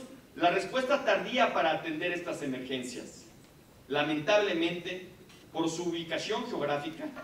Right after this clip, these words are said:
nuestro país está expuesto irremediablemente a las fuerzas de los fenómenos naturales.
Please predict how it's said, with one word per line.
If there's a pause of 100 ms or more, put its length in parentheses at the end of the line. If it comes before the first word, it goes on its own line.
(440)
nuestro
país
está
expuesto (340)
irremediablemente
a
las
fuerzas
de
los
fenómenos
naturales.